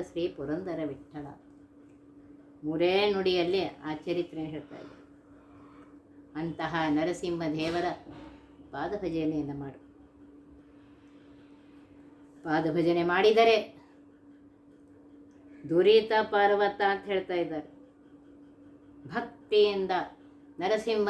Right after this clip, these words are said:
ದೇವರ ಪಾದಭಜನೆಯನ್ನ ಮಾಡಿದರೆ ದುರಿತಗಳ ಪರ್ವತ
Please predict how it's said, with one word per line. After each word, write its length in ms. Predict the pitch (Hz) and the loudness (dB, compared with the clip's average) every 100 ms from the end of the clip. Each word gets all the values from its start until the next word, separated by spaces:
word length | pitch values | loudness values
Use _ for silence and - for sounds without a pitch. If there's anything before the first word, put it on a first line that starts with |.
| 196 | 2
ದೇವರ 360 | 196 202 196 | 2 2 2
ಪಾದಭಜನೆಯನ್ನ 880 | 180 175 185 202 190 175 190 190 175 165 | 0 2 0 0 -4 -4 -2 -2 -2 0
ಮಾಡಿದರೆ 640 | 165 185 196 190 165 - - - - - - - - - - - | 0 0 0 0 -2 -8 -20 -20 -20 -20 -20 -20 -20 -20 -20 -12
ದುರಿತಗಳ 600 | 147 175 190 196 190 190 190 | -4 -2 -2 -2 -2 2 0
ಪರ್ವತ 480 | 190 185 185 185 | 2 0 0 -2